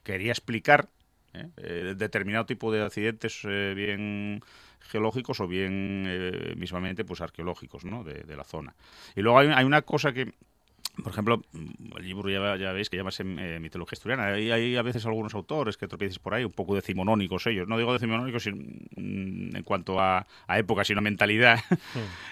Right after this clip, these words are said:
Speaker 1: eh, que dicen, "Bueno, claro, está bien, ¿no? La mitología asturiana está bien, pero bueno, es la hermana pequeña de, de la mitología griega y de la mitología nórdica con sus dioses, sus zeus". Y, y el gran error, precisamente, porque, eh, lo que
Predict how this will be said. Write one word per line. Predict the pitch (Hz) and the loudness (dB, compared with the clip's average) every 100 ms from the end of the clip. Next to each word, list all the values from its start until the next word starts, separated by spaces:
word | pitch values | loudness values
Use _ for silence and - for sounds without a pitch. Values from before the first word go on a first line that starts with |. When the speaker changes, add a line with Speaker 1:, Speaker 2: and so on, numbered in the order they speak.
| - | 2
Speaker 1:
eh, | 113 113 | 6 6
que | 104 | 4
dicen, | 101 95 | -4 -6
"Bueno, | 160 113 | -8 -6
claro, | 135 78 73 62 | -6 -6 -16 -20
está | - - | -18 -14
bien, | 92 110 87 | -2 -2 0
¿no? | 107 | -2
La | |
mitología | 85 - 80 - | -2 -4 -12 -10
asturiana | - 76 | -14 -14
está | 76 78 | -12 -12
bien, | 80 98 | -8 -8
pero | 85 85 | -8 -6
bueno, | 101 - - _ - - _ _ | -6 -6 -16 _ -18 -18 _ _
es | 92 90 | -10 -2
la | 104 | 0
hermana | 98 110 113 107 | 4 6 6 4
pequeña | - 131 147 107 90 | 2 4 4 2 0
de, | 87 87 | -2 -4
de | 82 | -4
la | 82 | -6
mitología | 76 90 92 107 | -6 -8 -6 -6
griega | 90 104 151 107 95 92 | -2 2 2 2 0 -4
y | |
de | 90 92 | -4 -6
la | 95 | -6
mitología | 95 87 87 110 | -6 -6 -6 -2
nórdica | 107 135 127 104 101 | 2 4 2 0 -2
con | 104 104 98 | -4 -4 -6
sus | - 95 | -8 -6
dioses, | 95 135 127 101 | -2 0 0 -4
sus | 95 | -6
zeus". | - 113 - - - - - | -6 -6 -8 -18 -20 -20 -8
Y, | 113 107 110 | -2 0 -2
y | 117 117 | -2 -2
el | 165 | 0
gran | 190 175 | 0 2
error, | 131 180 127 | 0 0 -2
precisamente, | 104 95 90 101 175 151 - | -4 -8 -8 -8 -8 -8 -10
porque, | - 92 87 95 95 | -10 -10 -8 -6 -4
eh, | 107 98 | -4 -4
lo | 101 101 98 | -2 -4 -4
que | - 95 92 95 95 95 | -4 -2 0 0 0 -2